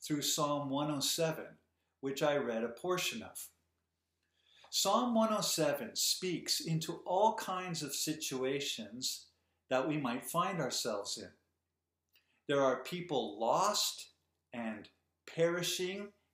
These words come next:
in wide open spaces. In contrast to this, there are those locked up in prison in closed spaces. There are people who are sick,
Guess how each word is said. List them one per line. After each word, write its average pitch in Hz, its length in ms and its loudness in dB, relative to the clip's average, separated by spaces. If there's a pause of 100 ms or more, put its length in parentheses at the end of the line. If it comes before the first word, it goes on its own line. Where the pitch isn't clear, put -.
in 98 240 -12
wide 151 400 6
open 160 400 0
spaces. - 960 -2 (840)
In 156 220 0
contrast 175 840 -2
to 127 140 -2
this, 131 400 -4
there 143 220 8
are 135 100 6
those 151 360 2
locked 175 420 2
up 185 160 2
in 180 220 -2
prison 156 600 2 (200)
in 190 260 -6
closed 220 580 2
spaces. - 840 -4 (760)
There 135 160 6
are 120 160 2
people 175 440 -6
who 156 260 -4
are - 320 -6 (100)
sick, - 580 -2